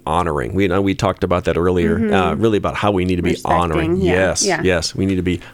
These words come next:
Speaker 1: honoring and respecting those who are in authority over us. So that, that's a, a paradigm shift,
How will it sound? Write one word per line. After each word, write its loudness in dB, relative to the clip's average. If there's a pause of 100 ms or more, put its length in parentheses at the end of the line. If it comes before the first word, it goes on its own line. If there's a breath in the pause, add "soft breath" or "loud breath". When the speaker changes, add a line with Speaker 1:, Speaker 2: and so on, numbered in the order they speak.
(120)
Speaker 1:
honoring 2
and -2
respecting -2
those 2
who -2
are 2
in -2
authority -2
over 0
us. -8 (560 loud breath)
So 2
that, 0
that's 0
a, -2 (160)
a -4
paradigm 0
shift, -2